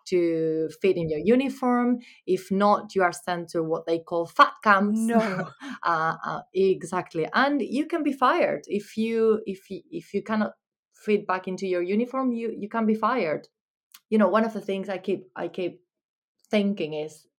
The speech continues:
Speaker 1: we don't get enough maternity leave.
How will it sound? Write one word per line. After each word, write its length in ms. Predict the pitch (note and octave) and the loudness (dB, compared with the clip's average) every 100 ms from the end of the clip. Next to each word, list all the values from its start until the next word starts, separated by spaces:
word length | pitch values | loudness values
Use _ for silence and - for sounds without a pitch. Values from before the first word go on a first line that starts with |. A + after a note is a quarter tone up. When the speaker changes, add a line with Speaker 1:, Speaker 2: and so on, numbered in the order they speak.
| - | -4
Speaker 1:
we 220 | G3 G#3+ | 0 0
don't 360 | G#3+ G#3+ G#3+ | 2 2 4
get 180 | G3+ F3 | 2 0
enough 380 | E3+ E3 E3+ - | -2 -4 -6 -4
maternity 640 | F3 E3 G#3+ A3 A3+ G3 | -4 -4 -2 0 0 -2
leave. 320 | D3 C#3+ E3 | -2 -2 -4